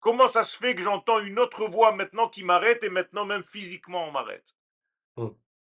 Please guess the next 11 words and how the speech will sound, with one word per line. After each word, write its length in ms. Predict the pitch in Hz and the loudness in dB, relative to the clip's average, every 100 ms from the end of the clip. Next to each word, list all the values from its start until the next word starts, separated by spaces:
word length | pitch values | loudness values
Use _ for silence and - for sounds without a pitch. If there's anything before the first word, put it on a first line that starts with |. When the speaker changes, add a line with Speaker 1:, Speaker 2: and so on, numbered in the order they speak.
| - | -4
Speaker 1:
Alors 180 | 120 151 | -2 -2
effectivement, 580 | 170 185 - 151 180 233 | -2 -4 -4 -4 0 2
il 100 | 190 | 4
y 60 | |
a 300 | 175 170 165 | 4 6 4
un 40 | 160 | 2
degré 680 | 135 180 127 120 147 226 185 | 0 -2 0 -2 -2 0 -2
et 20 | |
effectivement, 640 | 170 180 - 151 139 196 | -2 -8 -8 -10 0 0
le 340 | 214 165 147 _ | 2 -2 -6 _
prophète 580 | - 165 - - 202 | -6 -6 -6 -4 -4